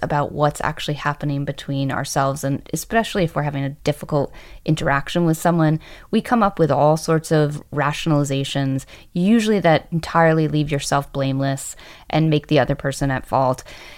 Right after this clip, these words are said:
In reality, you have to just assume that you don't know what's going on. And it can be so helpful to enter these conversations with empathy, compassion.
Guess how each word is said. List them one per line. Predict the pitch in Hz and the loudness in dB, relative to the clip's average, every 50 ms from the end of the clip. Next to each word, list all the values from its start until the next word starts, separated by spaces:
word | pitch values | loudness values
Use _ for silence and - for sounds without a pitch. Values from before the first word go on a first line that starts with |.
| - - - | -6 0 2
In | 226 220 214 208 | 2 2 2 2
reality, | 208 262 262 254 294 294 294 262 220 220 202 165 - - | 4 4 4 6 6 4 4 4 2 2 0 0 -4 -4
you | - 196 | -4 -4
have | 269 - - - - 233 220 - - | -4 -4 -6 -8 -6 -6 -6 -6 -6
to | - 214 190 | -4 -4 0
just | - 175 165 165 - - - - - - - | 2 0 0 0 -4 -12 -16 -18 -8 -4 -4
assume | 160 - - - - - 151 147 143 151 160 175 185 190 190 175 - - - - - | -4 -2 -4 -6 -6 -2 0 2 4 4 4 4 2 0 -2 -4 -8 -16 -20 -10 -4
that | - 180 - | -4 -2 0
you | - 160 175 | 0 0 2
don't | 156 160 151 143 131 - - | 4 4 4 4 2 0 0
know | 147 143 135 | 0 2 2
what's | 131 135 131 - - | 0 -2 -4 -6 -8
going | - - 123 123 123 131 135 | -8 -8 -6 -6 -6 -8 -6
on. | 147 127 123 120 120 139 165 - - - - - - | -6 -6 -6 -8 -8 -10 -12 -14 -16 -20 -8 -2 0
And | 202 196 | 0 0
it | 190 | 0
can | - 220 208 | 0 0 0
be | 196 202 185 | 0 0 -2
so | - - - - - 170 180 220 | -2 -4 -2 2 4 4 6 4
helpful | - - 156 160 160 - - - 202 214 | 4 2 2 0 0 0 -4 -4 -4 -4
to | - - - - | -4 -4 0 2
enter | 175 214 202 - 214 196 | 2 2 2 0 -2 -2
these | 196 190 165 - | -2 -2 -4 -2
conversations | - - 156 151 - 156 - - 147 147 143 - 147 147 143 139 143 - - - - - - - - - | -2 -2 -2 0 -2 -2 -2 -2 -2 -2 -2 -2 -2 0 0 0 -2 -4 -6 -14 -20 -20 -20 -20 -8 -2
with | - 180 156 147 147 143 - - - - - - - | 2 4 4 4 2 0 -6 -12 -20 -20 -8 -2 0
empathy, | 190 196 175 185 175 - 190 180 | 0 2 2 0 0 0 -2 -2
compassion. | 160 - 151 147 - - - - 180 170 - - 170 156 156 156 151 | -2 -2 -4 -6 -6 -4 -2 -2 -2 0 0 0 2 2 2 2 0